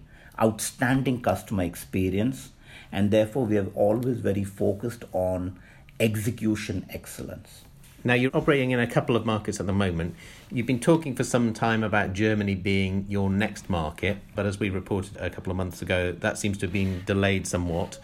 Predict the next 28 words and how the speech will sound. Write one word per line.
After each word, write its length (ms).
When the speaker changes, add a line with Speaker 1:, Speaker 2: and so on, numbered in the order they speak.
Speaker 2:
partly 260
by 160
Brexit, 500
and 120
I 100
suspect 460
partly 260
by 420
the 540
interest 340
rate 140
environment 540
looking 480
ever 180
more 520
bleak, 400
uh, 80
in 220
terms 280
of 180
being 180
able 200
to 180
charge 340
higher 340
interest 320
rates. 300
What 420